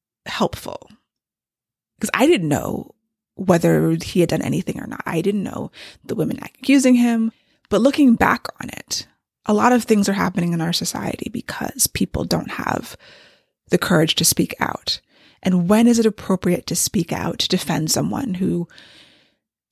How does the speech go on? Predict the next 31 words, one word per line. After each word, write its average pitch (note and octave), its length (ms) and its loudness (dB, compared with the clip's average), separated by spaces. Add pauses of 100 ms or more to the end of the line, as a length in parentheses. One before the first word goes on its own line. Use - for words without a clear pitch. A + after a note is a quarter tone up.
you G#3 100 2
have G#3 240 4
some G3 200 4
experience F3+ 600 2
with, F3 420 -2
and G#3 140 0
when G#3+ 120 4
is A3 120 4
it - 80 -2
not? C4+ 320 -2 (1040)
And A3 100 4
I'm G#3+ 80 6
still C#4+ 180 4
thinking A3 260 2
about - 260 -4
that. - 240 -8 (120)
You - 100 -2
know, - 140 -8
like, - 140 -2
I - 40 0
read G3 180 4
this G3+ 120 2
article - 480 -2 (360)
and - 100 0
part F#3+ 220 4
of F#3+ 80 -2
me F3+ 100 2
was F3+ 180 0
like, - 320 -8 (800)
<sighs> - 1200 -8
like, F#3 240 0